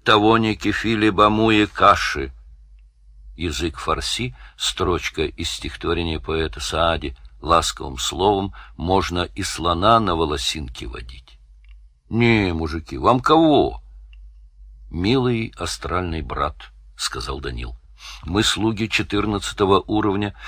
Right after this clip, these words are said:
золотого сечения высшего разума. Прибыли в ваш город, средоточие кармической праны и пранической чакры,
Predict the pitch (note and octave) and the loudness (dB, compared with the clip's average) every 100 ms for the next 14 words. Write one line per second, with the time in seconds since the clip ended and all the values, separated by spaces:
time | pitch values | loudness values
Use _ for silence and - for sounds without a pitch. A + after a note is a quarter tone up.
0 | - - F2 G#2 G2+ A2 G2+ - F#2+ - | -14 -4 4 6 6 4 4 2 -2 -2
1 | G2 G2+ G#2 G2+ F#2 F#2 - F2+ F2 E2 | 0 2 2 2 0 -2 0 0 0 0
2 | D#2 D#2+ D#2 - - - - - A2 B2 | -2 -4 -8 -10 -18 -20 -20 0 4 6
3 | A#2 B2 A2 G2+ A2 E2+ F#2+ A2 A2 - | 6 6 6 4 4 2 4 4 4 -2
4 | - - - - G2+ F#2 G2 A2 G2 G#2+ | -18 -14 -6 0 2 4 4 2 2 4
5 | G2+ F#2+ - G#2 G2+ G#2 A2+ - G2 - | 6 6 4 2 2 2 0 0 -2 -2
6 | - F2 - F2+ G2+ G#2+ G#2 - - - | 0 -2 -2 2 4 4 0 -6 -20 -8
7 | - G2+ - G2+ F#2+ F#2+ - F2 - E2 | -4 -2 2 2 2 -2 -4 -6 -6 -6
8 | - E2 - E2 | 0 2 2 -2